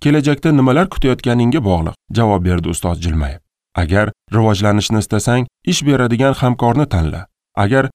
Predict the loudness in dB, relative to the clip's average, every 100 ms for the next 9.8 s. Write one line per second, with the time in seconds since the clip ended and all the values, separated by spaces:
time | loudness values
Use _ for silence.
0 | _ 0 2 2 0 -4 -2 -2 -2 -6
1 | -2 0 0 -4 -2 -2 0 -2 -2 0
2 | -2 0 -2 0 2 0 0 0 -2 0
3 | 0 0 0 0 -2 -2 _ 0 2 2
4 | 2 0 -2 0 0 0 0 0 0 0
5 | -2 -2 -4 -10 -16 _ _ _ -12 -4
6 | -2 -2 -6 _ -2 0 2 0 0 0
7 | -2 -6 -2 0 0 -2 -6 -10 -2 -2
8 | -2 -2 0 2 2 2 2 0 0 -2
9 | -2 _ _ -2 0 2 -2